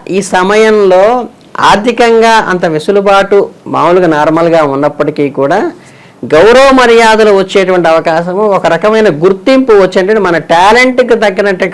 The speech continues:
ఫలితాన్ని కానీ, గౌరవాన్ని కానీ పొందేటువంటి అవకాశము ఈ నెలలో ఉంది. కాబట్టి దాన్ని మనం ఆచితూచి దాన్ని ఎన్‌క్యాష్ చేసుకో-, అంటే ఏంటంటే, వాళ్ళ, ఆ, ఉపాధ్యాయుల విషయంలో కానీ, స్నేహితుల విషయంలో కానీ మన మంచితనాన్ని గుర్తించి, మన అఫెక్షన్ని గుర్తించి,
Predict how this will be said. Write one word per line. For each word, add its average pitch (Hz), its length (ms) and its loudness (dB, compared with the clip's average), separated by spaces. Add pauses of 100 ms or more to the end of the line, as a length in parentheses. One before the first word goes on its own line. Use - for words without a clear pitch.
(100)
ఫలితాన్ని 208 540 0
కానీ, 185 380 0
గౌరవాన్ని 214 760 2
కానీ 175 260 -2
పొందేటువంటి 160 640 -2
అవకాశము 208 880 -2 (500)
ఈ 185 140 4
నెలలో 175 420 2
ఉంది. 160 260 0
కాబట్టి 160 580 -2 (440)
దాన్ని 208 280 2
మనం 208 300 2
ఆచితూచి 233 800 0
దాన్ని 202 320 0
ఎన్‌క్యాష్ 220 600 0
చేసుకో-, 196 240 -2
అంటే 190 120 0
ఏంటంటే, 202 340 0
వాళ్ళ, 175 280 0
ఆ, 143 600 0
ఉపాధ్యాయుల 180 800 0
విషయంలో 160 460 0
కానీ, 147 320 -2
స్నేహితుల 185 460 -2
విషయంలో 170 380 -2
కానీ 170 140 -2
మన 156 160 -2
మంచితనాన్ని 196 640 0
గుర్తించి, 170 500 -2
మన 185 140 0
అఫెక్షన్ని 202 720 -2
గుర్తించి, 170 640 -2